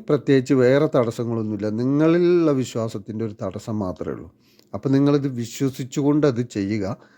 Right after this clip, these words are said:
ചെയ്ത് കഴിഞ്ഞാൽ ചിലപ്പോൾ ഒരു ദിവസം കൊണ്ട് തന്നെ സാധിച്ചു കിട്ടുന്നതാണെങ്കിൽ അത് നിങ്ങൾക്ക് ലഭിക്കും. അതല്ലെങ്കിൽ ചിലപ്പോൾ ഏഴ് ദിവസം, അല്ലെങ്കിൽ ഇരുപത്തൊന്ന് ദിവസം, അങ്ങനെയുള്ള ഈ ഒരു ടൈമിൻ്റെ ഉള്ളിൽ നിങ്ങൾക്ക് ആ കാര്യം ലഭിക്കും.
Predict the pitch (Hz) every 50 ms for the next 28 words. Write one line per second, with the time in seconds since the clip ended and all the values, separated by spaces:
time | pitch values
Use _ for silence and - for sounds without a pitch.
0 | _ _ _ _ _ _ - - 160 156 151 156 156 139 143 131 117 120 117 113
1 | 117 135 127 - 131 120 117 - 151 175 202 220 - _ _ _ _ _ - 123
2 | 123 123 131 131 139 131 127 - 127 123 139 139 139 135 131 143 139 127 127 143
3 | 147 143 - - - - _ _ _ _ _ _ _ _ _ 127 - 143 127 123
4 | 127 127 117 143 127 127 120 - 123 123 123 127 131 127 117 110 110 110 110 147
5 | 202 - - 143 139 135 135 123 117 110 98 101 - 104 104 101 92 104 101 -
6 | 135 151 - - _ _ - - - 123 127 123 123 131 131 117 127 117 120 117
7 | - 123 117 113 117 123 120 110 110 101 95 - - 127 - _ _ _ _ _
8 | _ _ - 147 147 156 156 143 127 135 123 120 - 131 127 127 120 101 95 87
9 | 82 78 - - - - _ _ _ _ _ _ _ _ _ - 147 151 156 165
10 | 160 160 151 143 143 143 143 139 131 127 131 117 123 123 120 123 123 123 123 123
11 | 113 107 110 101 117 160 233 285 - 135 123 120 120 117 120 117 - 123 120 -
12 | 135 117 113 117 110 123 123 113 107 101 90 85 - - -